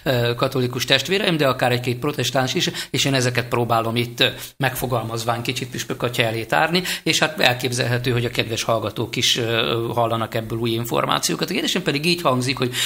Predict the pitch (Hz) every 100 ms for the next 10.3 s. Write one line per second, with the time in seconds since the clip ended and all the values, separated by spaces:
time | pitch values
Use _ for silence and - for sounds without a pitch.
0 | - - 208 208 135 139 180 143 127 147
1 | 127 120 139 139 - 120 127 151 - -
2 | - 127 135 175 190 160 131 123 - -
3 | 147 156 143 131 135 123 147 147 139 123
4 | 123 123 190 175 - 131 139 123 - 151
5 | 147 127 117 117 117 - 131 160 - _
6 | _ 131 123 123 127 120 113 113 117 120
7 | - 113 117 - 113 131 123 113 113 117
8 | 110 107 120 113 117 113 107 107 110 110
9 | 117 123 123 - - 85 - 90 - -
10 | - 170 220